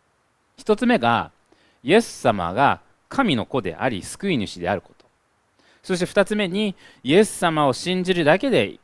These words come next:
永遠の命が与えられるっていうことですね。それを、よ-、著者のヨハネは人々に受け入れ、入れさせようと、私たちを頑張って説得してるんですね。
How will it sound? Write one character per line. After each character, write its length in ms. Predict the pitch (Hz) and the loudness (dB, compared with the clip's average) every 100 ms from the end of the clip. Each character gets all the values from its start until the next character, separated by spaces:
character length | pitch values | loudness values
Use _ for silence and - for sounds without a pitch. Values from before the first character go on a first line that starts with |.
| - | -2
永 160 | 135 | 0
遠 140 | 123 127 | 0 0
の 60 | |
命 320 | 131 175 - 95 | -2 -2 -4 -6
が 80 | |
与 200 | 82 87 | -6 -4
え 40 | 85 | -6
ら 120 | 85 | -6
れ 120 | 82 | -8
る 80 | 80 | -14
っ 40 | 76 _ | -18 _
て 60 | 87 | -20
い 60 | |
う 20 | |
こ 80 | 78 | -20
と 100 | - | -20
で 80 | - | -20
す 120 | - | -8
ね。 180 | 156 185 - _ _ _ _ _ _ _ _ _ _ _ _ _ _ _ | -4 -4 -6 _ _ _ _ _ _ _ _ _ _ _ _ _ _ _
そ 160 | - 147 | -2 4
れ 80 | |
を、 240 | 175 208 269 _ _ - | 4 4 -2 _ _ -4
よ-、 160 | 131 143 | -2 0
著 160 | - | 0
者 160 | 160 131 | 0 2
の 80 | 117 | 2
ヨ 140 | 156 | 2
ハ 120 | 147 | 2
ネ 120 | 117 | 0
は 200 | 120 196 | 0 0
人 220 | 156 - 131 | 0 -4 -6
々 200 | 101 104 | -4 -6
に 120 | 147 | -6
受 120 | 113 110 | -6 -2
け 140 | 113 | -2
入 180 | 107 101 | -2 0
れ、 280 | 101 95 - - - | 0 -2 -6 -20 -12
入 160 | 104 | -8
れ 60 | 104 | -8
さ 140 | - | -8
せ 120 | - 127 | -4 2
よ 160 | 175 | 2
う 20 | |
と、 180 | - 78 - | 2 -4 -10
私 260 | 92 113 | -8 -6
た 80 | - | -8
ち 140 | - 127 | -10 -8
を 60 | |
頑 200 | - 107 | -2 -2
張 80 | 120 | 0
っ 40 | |
て 180 | 123 - - | -4 -8 -16
説 200 | - 95 | -18 -14
得 260 | - - | -14 -12
し 40 | - | -10
て 80 | |
る 100 | 101 | -10
ん 20 | - | -10
で 60 | |
す 80 | - | -4
ね。 180 | 139 | -4